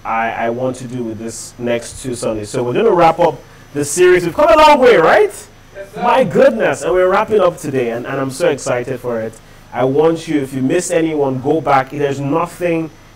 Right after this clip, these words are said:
Speaker 1: that should be missed in this teaching series, exploring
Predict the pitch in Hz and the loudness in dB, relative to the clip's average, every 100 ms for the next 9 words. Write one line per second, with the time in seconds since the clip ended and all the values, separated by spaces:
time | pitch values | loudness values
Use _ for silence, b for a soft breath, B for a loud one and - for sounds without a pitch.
0 | - 113 139 131 - 123 127 127 143 139 | -20 -4 -2 -2 -6 -4 0 2 2 0
1 | 135 131 139 - 135 127 135 117 120 107 | -6 -6 -8 -10 -10 -8 -8 -6 -8 -8
2 | 98 98 - 127 - 139 139 139 139 | -10 -14 -12 -12 -12 -4 -2 -2 -6